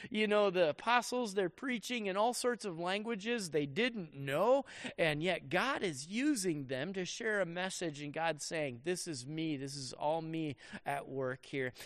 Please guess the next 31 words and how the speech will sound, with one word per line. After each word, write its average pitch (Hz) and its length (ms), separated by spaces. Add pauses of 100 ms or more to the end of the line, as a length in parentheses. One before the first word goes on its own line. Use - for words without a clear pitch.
(100)
Well, 254 180
here 247 360
is 185 220
something 294 440
very 185 220
similar 180 500
happens 175 600 (280)
where 220 540
these 208 340
priests 269 440
begin 185 1080
their 165 220
service 180 800
and 139 180
sacrifices, 190 1200
and, 160 140 (280)
and 214 140
when 233 120
they 214 120
make 254 300
their 240 160
first 233 440
sacrifice 180 800
in 208 140
Leviticus 233 560
chapter 208 440
nine, 180 320
verse 165 220
twenty-two 226 480
to, 190 120 (400)
uh, 156 240